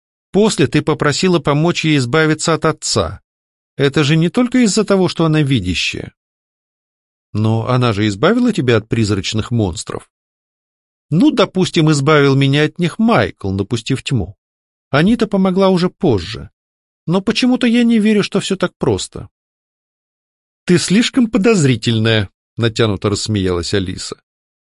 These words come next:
"И все же скажи правду. Кому ты уготовила эту молоденькую могиню?"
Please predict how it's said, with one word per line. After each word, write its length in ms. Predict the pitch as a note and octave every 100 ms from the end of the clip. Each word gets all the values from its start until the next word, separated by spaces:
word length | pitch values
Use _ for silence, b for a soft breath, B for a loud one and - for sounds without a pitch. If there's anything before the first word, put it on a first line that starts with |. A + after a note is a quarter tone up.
| _ _ _ _ _ _ _ _
"И 100 | D#3
все 280 | D#3 - G#3+
же 140 | A2 A2
скажи 400 | - F#3 F#3+ A#3
правду. 600 | - A2+ D#2+ D#2 D#2+ - _ _ _ _
Кому 340 | G#3+ G#3+ F#3
ты 100 | A#2+
уготовила 600 | A2+ G#2+ B2 G#3 A3 G#3
эту 180 | G#3 G3+
молоденькую 600 | F#3+ F#3+ F#3+ E3+ E3+ F3+
могиню?" 600 | D#3+ D#3 G2+ F2 G#2+ -